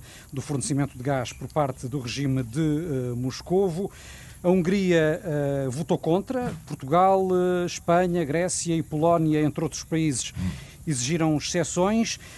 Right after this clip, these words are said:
O que é que, o que é que vos parece este acordo? É um sinal, eh, apesar de tudo, de unidade, eh, na União Europeia, ou tantas exceções mostram que, eh, a Europa não estará assim tão unida? Olivier.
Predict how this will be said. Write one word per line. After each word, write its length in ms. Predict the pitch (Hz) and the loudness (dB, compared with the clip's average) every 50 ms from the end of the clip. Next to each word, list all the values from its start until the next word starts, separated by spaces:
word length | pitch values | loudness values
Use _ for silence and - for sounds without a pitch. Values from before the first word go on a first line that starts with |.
| - - - - - | -16 -18 -16 -14 -12
O 80 | 226 | -10
que 140 | - - 233 | -6 -4 -4
é 40 | 226 | -4
que, 300 | - - 226 220 226 220 | -4 -6 -6 -6 -6 -6
o 80 | 220 | -6
que 120 | - - 277 | -4 -6 -6
é 20 | |
que 80 | - - | -6 -8
vos 140 | - - - | -12 -10 -6
parece 300 | - 240 240 226 - 233 | -4 -2 -2 -2 -2 -2
este 140 | - - 196 | -2 -2 -2
acordo? 340 | - - 160 147 131 117 156 | 0 2 2 2 2 4 2
É 40 | |
um 80 | 175 190 | 2 2
sinal, 560 | - - - 214 208 214 208 208 202 190 185 | 0 -2 -2 0 2 2 4 4 4 4 2
eh, 80 | 185 196 | 2 0
apesar 280 | 190 - - 190 190 180 | 0 0 2 2 2 2
de 60 | - | 0
tudo, 200 | - 165 123 120 | -4 -4 -2 0
de 160 | 147 180 185 - | 0 0 2 2
unidade, 640 | 277 220 240 233 220 202 143 185 170 147 135 113 113 127 | 4 4 6 6 4 4 4 4 4 4 4 0 -2 -2
eh, 540 | 135 135 - 220 165 147 143 143 139 139 139 | -2 -2 -2 -2 0 0 2 2 2 2 2
na 100 | 170 196 | 2 2
União 220 | 180 175 180 180 175 | 2 2 2 2 2
Europeia, 500 | 151 131 - - 180 196 202 220 214 - - - - - - - - | 0 0 0 2 2 2 2 2 0 -4 -8 -18 -20 -20 -14 -6 -2
ou 120 | 220 214 | -2 0
tantas 480 | 214 - 247 247 240 - 226 226 - - | 2 4 4 4 4 4 2 0 0 0
exceções 540 | - 196 208 - - - 214 220 220 160 165 | -2 -2 -2 -2 -2 0 0 0 0 0 0
mostram 540 | 190 202 214 220 - - - 196 202 202 156 | 0 2 2 0 0 -2 -2 -2 -2 -2 -2
que, 180 | - - - | -6 -6 -4
eh, 960 | 208 214 220 214 214 208 165 160 160 160 160 147 156 156 156 160 156 160 185 214 | -2 -2 -2 -2 -2 -2 -2 -2 0 -2 -2 -2 -2 -2 -2 -2 -4 -4 -4 -4
a 20 | |
Europa 320 | 185 180 190 196 - - | -2 0 0 0 0 0
não 80 | 185 190 | 0 0
estará 220 | - - 180 175 175 | 0 -2 -2 -2 -2
assim 200 | 147 - 175 165 | 0 0 0 0
tão 160 | - 160 143 | 0 2 0
unida? 300 | 131 120 113 98 104 95 - - - - - - | 0 0 -2 -6 -8 -12 -14 -16 -20 -20 -12 -6
Olivier. 420 | - 151 151 143 120 120 120 107 | -2 0 0 0 -2 -4 -8 -8